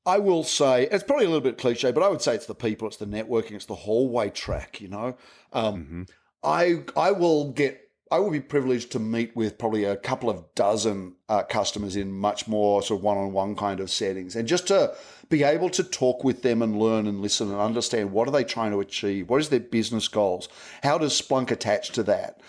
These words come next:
Speaker 1: How can we be, get better? How can we deliver that success that they need to, that is part of our ethos? That's probably, for me, the most rewarding.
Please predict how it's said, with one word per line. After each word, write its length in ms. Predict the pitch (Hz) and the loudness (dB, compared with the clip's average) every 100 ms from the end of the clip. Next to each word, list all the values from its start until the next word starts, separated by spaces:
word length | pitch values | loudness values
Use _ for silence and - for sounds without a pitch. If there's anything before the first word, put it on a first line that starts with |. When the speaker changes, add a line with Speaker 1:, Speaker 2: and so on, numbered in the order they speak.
| - - - | -20 -16 -4
Speaker 1:
How 160 | 139 | -2
can 220 | 147 151 | 0 0
we 140 | 127 123 | 0 -2
be, 220 | 107 123 | 0 0
get 360 | 123 127 87 101 | 0 -2 -2 0
better? 520 | 113 120 87 110 127 - _ | 2 2 -2 -8 -16 -20 _
How 120 | - 117 | -2 0
can 120 | 127 | 0
we 100 | 117 | 0
deliver 460 | 113 110 117 113 | 0 0 2 2
that 240 | 113 110 - | 2 2 0
success 460 | 120 101 120 113 | -4 -2 -2 -2
that 180 | - - | -4 -4
they 160 | 107 107 | -2 -2
need 320 | 101 107 104 | -4 -4 -4
to, 160 | 107 98 | -8 -6
that 80 | |
is 100 | 98 | -8
part 280 | - 104 101 | -10 -6 -4
of 60 | 101 | 0
our 220 | 101 117 | 2 2
ethos? 760 | 92 90 - - - - - - - _ - | -2 -8 -14 -14 -14 -10 -10 -12 -20 _ -2
That's 260 | 156 185 - | 0 0 -2
probably, 360 | 202 180 143 - | 0 2 0 -4
for 80 | 139 | -4
me, 340 | 117 117 123 | -4 -2 -2
the 100 | 113 | -2
most 680 | 107 107 113 110 110 - - _ _ _ _ _ | -4 -2 0 0 0 -6 -12 _ _ _ _ _
rewarding. 840 | 107 120 107 101 113 123 170 226 | -4 -2 -2 0 0 2 0 -2